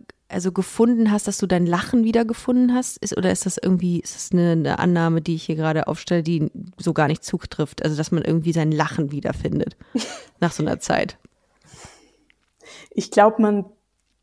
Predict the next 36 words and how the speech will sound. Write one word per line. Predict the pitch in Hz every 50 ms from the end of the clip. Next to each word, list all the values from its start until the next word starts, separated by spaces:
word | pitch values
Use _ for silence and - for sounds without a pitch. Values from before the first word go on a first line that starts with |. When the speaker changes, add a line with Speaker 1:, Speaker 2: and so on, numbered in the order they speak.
| _ _ -
Speaker 2:
muss | 214 220 226 226
ein | 226
bisschen | 220 220 220 233 214
von | 208 - 214
der | 202 202
Vorstellung | 202 - 202 202 202 - 214 202 202 196
der | 196 190
perfekten | 190 - 220 208 - - 208 202 - - - _ - 214 214
Trauernden | - - - 190 185 190 208 208 220 208 180 - 196 180 175
wegkommen. | 190 180 180 - - - - 175 170 175 180 180 185 180 -
Speaker 1:
Mhm. | 190 185 180 190 196 - _ _ _ _ _ _ _ _ _ _
Speaker 2:
Man | - 196 196 190 196 190
sitzt | 185 - 214 214 - - -
nicht | 214 202 208 -
nur | 220 208 196 190 196 190
heulend | 196 185 185 185 185 185 185 190 190 - - - _ _ _ _ _ _
in | - 190 185
der | 185 180 180 180 180 185 - -
Ecke. | - 202 214 - 208 185 180 185 185 - - - _ -
Ähm, | 190 185 185 180
Speaker 1:
Mhm. | 185 202
Speaker 2:
also | - 190 - 190 180
wir | 190 190 190
hatten | 208 208 - 208 -
auch | - 196 190 196 196 196 - - - - _ _ _
durchaus | - 208 214 208 208 - 202 196 196 196 196 -
Momente, | - 208 190 196 190 202 202 - 190
zum | - - 190
Beispiel | 190 180 - - -
als | 202 190 -
Familie | - - 202 190 202 226 262 247 233 220
oder | - - - - -
auch | 196 196 -
mit | 208 -
gemeinsamen | - 196 190 190 196 196 196 202 196 196 196
Freunden, | - - - 190 190 190 190 190 208 208 214